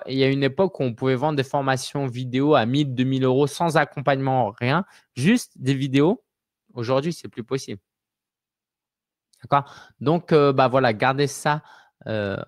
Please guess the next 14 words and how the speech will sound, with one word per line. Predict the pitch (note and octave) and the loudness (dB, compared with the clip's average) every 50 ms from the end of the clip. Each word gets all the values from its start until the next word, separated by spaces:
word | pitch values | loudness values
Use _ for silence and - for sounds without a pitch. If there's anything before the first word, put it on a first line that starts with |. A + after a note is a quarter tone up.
| _ _ _ - | _ _ _ -4
en | D#3 D#3+ - | -2 -2 0
tête. | - C3+ G#2 F#2+ - - | 0 -2 -2 -2 -4 -4
Donc, | C#3 C#3 B2+ - _ | -4 -4 -4 -8 _
formation | - - G#3+ A3+ G#3+ G#3+ - - - F#3+ F3+ | 0 2 4 4 4 2 2 0 -4 -4 -4
vidéo, | E3 C#3 C#3 C3+ A#2+ A2+ G#2 A2 A#2+ B2+ _ _ _ _ _ _ _ _ _ _ _ _ _ _ _ _ _ - _ | -4 -6 -8 -8 -6 -4 -4 -4 -4 -8 _ _ _ _ _ _ _ _ _ _ _ _ _ _ _ _ _ -20 _
coaching. | - F#3 F#3 F3+ - - A3 A3+ G#3+ D3+ G2+ _ _ _ _ _ _ _ _ _ - - - - - _ _ _ _ _ _ _ _ _ _ _ _ _ _ _ _ _ - | 0 0 0 0 0 -6 -6 -6 -6 -10 -12 _ _ _ _ _ _ _ _ _ -20 -20 -20 -20 -20 _ _ _ _ _ _ _ _ _ _ _ _ _ _ _ _ _ -12
J'accompagne | - A#2+ C#3+ D#3 D#3 - E3+ E3 E3+ E3 D#3 | -6 -2 -2 -2 -2 -2 -2 -2 -2 -2 -2
beaucoup | D3 E3+ E3 - - F3+ | -4 -6 -6 -6 -6 -6
de | D3 B2+ | -6 -4
gens | C3 D#3+ E3+ E3+ E3 D#3+ | -6 -6 -4 -4 -4 -6
en | D3+ | -8
ce | - - - C#3+ | -10 -10 -12 -10
moment, | C3 C3 C3+ C#3+ D3 D#3 D#3 D#3 D#3 C#3+ C3 B2 | -10 -10 -8 -8 -6 -6 -6 -4 -4 -4 -2 0
euh, | B2 A#2+ A#2+ A#2+ A#2 A#2 A#2 A#2 A2+ A2+ A2+ A2+ A2 A2 G2+ F2+ | 0 2 2 0 0 -2 -4 -6 -6 -6 -6 -8 -8 -10 -10 -12